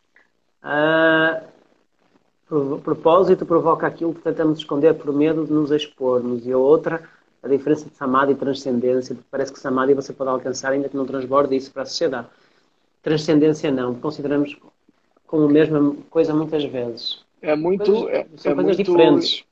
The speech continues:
Speaker 2: é, é, eu não sei se temos tempo
Speaker 1: Não
Speaker 2: no-,
Speaker 1: sei, mas uma coisa,
Speaker 2: nessa,
Speaker 1: enfim.
Speaker 2: nessa, nessa live pra mergulhar nisso aí. Eu, eu tenho um curso de oito horas sobre transcendência, imagina.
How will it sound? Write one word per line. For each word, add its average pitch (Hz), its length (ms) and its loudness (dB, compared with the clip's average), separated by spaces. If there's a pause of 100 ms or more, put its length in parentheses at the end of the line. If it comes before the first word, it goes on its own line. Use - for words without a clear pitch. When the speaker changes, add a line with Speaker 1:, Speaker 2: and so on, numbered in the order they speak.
(120)
Speaker 2:
é, 143 360 -2 (240)
é, 139 500 0
eu 147 160 -2
não 160 160 -6
sei 185 180 -4
se 180 140 -8
temos 170 380 -4
tempo 143 1200 -4
Speaker 1:
Não 190 280 6
Speaker 2:
no-, 190 60 4
Speaker 1:
sei, 156 300 4
mas 175 180 4
uma 202 140 4
coisa, 214 180 8
Speaker 2:
nessa, 165 340 4
Speaker 1:
enfim. 156 280 6
Speaker 2:
nessa, 139 260 2
nessa 156 300 -2
live 156 340 0
pra 165 180 -6
mergulhar 160 520 -6
nisso 170 240 -10
aí. 160 200 -4 (120)
Eu, 131 160 -18
eu 156 140 -8
tenho 196 200 -12
um 214 100 -14
curso 202 320 -10
de 151 140 -4
oito 214 260 -2
horas 180 320 0
sobre 143 220 -16
transcendência, 143 800 -14 (300)
imagina. 131 560 -6